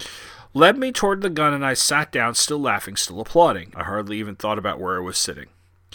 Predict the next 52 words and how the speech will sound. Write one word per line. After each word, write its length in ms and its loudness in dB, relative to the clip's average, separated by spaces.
The 80 -12
cameras 380 0
flashed. 400 2
It's 100 -2
possible 460 6
that 100 4
it 40 2
was 200 -2
a 60 0
setup, 480 4
that 140 -12
the 80 -4
Vietnamese 520 -2
had 120 -2
it 60 -4
all 160 2
planned. 480 0
I 120 -4
will 120 -2
never 220 -2
know, 320 2
but 160 -2
if 100 -4
they 180 -2
did, 420 4
I 80 0
can't 300 -6
blame 340 0
them. 240 -8
The 120 -6
buck 260 0
stops 420 2
here. 360 -2
If 140 -8
I 80 -2
was 240 -2
used, 340 -4
I 120 8
allowed 240 4
it 100 -2
to 80 -4
happen. 400 0
A 60 -6
two-minute 360 2
lapse 260 6
of 60 2
sanity 380 4
that 100 2
will 120 -2
haunt 240 0
me 80 -4
forever. 520 -4